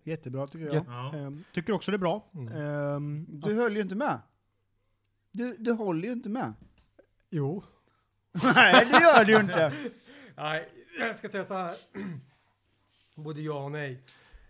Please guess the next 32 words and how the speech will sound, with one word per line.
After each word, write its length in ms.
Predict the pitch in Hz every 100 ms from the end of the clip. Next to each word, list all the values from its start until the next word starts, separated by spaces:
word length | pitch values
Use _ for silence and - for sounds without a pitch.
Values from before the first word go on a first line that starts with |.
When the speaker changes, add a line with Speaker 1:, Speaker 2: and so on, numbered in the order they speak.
| _
Speaker 2:
Jag, 320 | - - 185
jag, 320 | 151 151 170
jag 80 | 160
tycker 220 | 180 156
Zacharias 460 | 151 160 156 151 139
Mård 300 | 170 175 160
verkar 260 | 156 139 139
vara 260 | 135 131 131
en, 180 | 135 - _ _ _ _ _ _ _ _ _ _ _ _ _
jag 100 | 160
tycker 120 | 170
han 60 | 165
verkar 180 | 160 147
väldigt 260 | 139 131
okarismatisk. 1080 | 190 143 - 143 131 131 120 135 147 - _ -
Ingen 380 | 170 143 147
karisma. 500 | 135 135 131 143 131 131 _ _ _ _ _ _ _ - - - - _ _ - _ _ _ _ _ _ _ _ _ _ _
Speaker 1:
Och 120 | 156 139
på 80 | 151
vilket 240 | 151 139
sätt 200 | 151 135
är 60 | 139
det 80 |
inte 220 | 143 127 131
bra 220 | 147 151
att 80 | 139
säga 160 | 135
ett 160 | 131 -
år 160 | 160 131
då? 200 | 120 113
Speaker 2:
Nej. 140 | 120
Speaker 1:
Jag 200 | 110 117